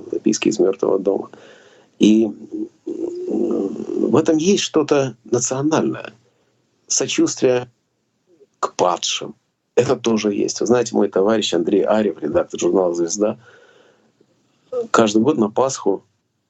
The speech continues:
они с женой пекли пироги и возили их в тюрьму передавать заключенным вместе с книжками. Я был так поражен, я говорю, «А почему вы так делаете?» Он говорит, «Я не знаю», говорит, «так всегда делали, до революции так делали.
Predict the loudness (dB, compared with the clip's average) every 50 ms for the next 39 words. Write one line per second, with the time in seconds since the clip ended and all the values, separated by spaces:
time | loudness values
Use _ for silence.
0 | -12 -6 -4 -2 0 0 0 0 2 2 4 4 4 2 2 0 -2 -4 0 0
1 | 0 2 2 0 0 2 0 0 0 0 0 0 -2 -4 -10 _ -4 -2 0 2
2 | 2 2 2 2 0 2 2 0 0 -2 -4 -4 -2 -2 0 2 2 4 2 2
3 | 0 -2 -10 _ _ 0 0 2 4 2 2 2 2 0 -4 -8 -2 -2 -2 -2
4 | 0 0 2 2 2 0 -2 -4 -6 _ _ _ _ _ _ _ _ _ _ _
5 | _ _ _ _ _ _ _ _ 2 2 4 4 2 -2 -4 -6 -4 0 2 2
6 | 2 0 -2 -2 -2 -2 -2 -6 -12 _ _ _ _ _ _ _ _ _ _ _
7 | _ _ _ _ _ _ _ _ 2 2 2 4 2 0 -2 -2 0 0 0 0
8 | 2 2 0 0 0 0 -4 -4 -2 0 0 0 0 0 -4 -2 0 0 0 0
9 | -2 -6 -4 -2 -4 -4 -4 -6 -10 -8 -6 -2 2 2 2 4 2 0 -2 -2
10 | -4 -4 -2 -2 -2 -2 0 -2 -2 -2 -2 0 0 0 0 0 -2 -2 -2 -2
11 | -4 0 0 0 0 2 0 0 2 2 0 0 -2 -6 -4 -4 -4 -4 -2 0
12 | 0 0 0 -2 -4 -8